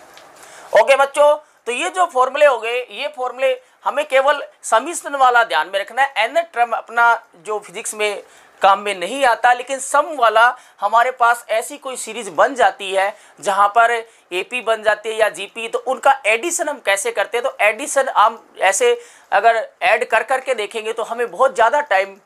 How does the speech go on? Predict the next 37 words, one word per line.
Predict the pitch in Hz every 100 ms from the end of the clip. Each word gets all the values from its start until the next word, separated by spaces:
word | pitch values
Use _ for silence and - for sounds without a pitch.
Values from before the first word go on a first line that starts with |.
| -
लगेगा। | 165 180 220 196 190
इसलिए | 233 240 254 254
हम, | 254 254 -
अगर | 196 247 233 - _ _ -
हमें | 214 247 240 - -
सीधे | 208 240
ही | 339
पता | 330 240 220
चल | 208
जाए | 190 196
कि | 214 180
given | 202 226 285
series | 240 202 202
अपनी | 190 202 208
एपी | 180 190 262
है | 208
तो | 208 247
हम | 240
direct | 196 190 294 -
formula | 220 208 240 247
apply | - 185 180
करके | 180 160 214 262 277 _ -
हमें | 190 202 262 262 _ _
सोल्व | - 175 170 202 240 -
कर | 170
सकते | 180 - 247
हैं | 254
और | 226
हमारा | 185 165 185
टाइम | 185 - 170 185 190
है | 214 220 _ _ -
बहुत | 135 208 269
बच | 147 127
जाता | 107 117 113
है। | 113 101 - - -
ठीक | 220 240
है, | 254 247